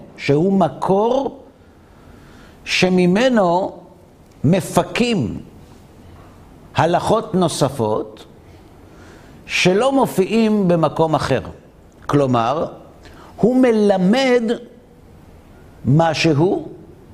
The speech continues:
שגם אם במקום אחר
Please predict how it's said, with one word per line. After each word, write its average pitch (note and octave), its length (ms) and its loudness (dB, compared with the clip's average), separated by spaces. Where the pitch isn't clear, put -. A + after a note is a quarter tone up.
שגם G3+ 540 0
אם A#3+ 140 2
במקום G3+ 500 0
אחר F3 480 0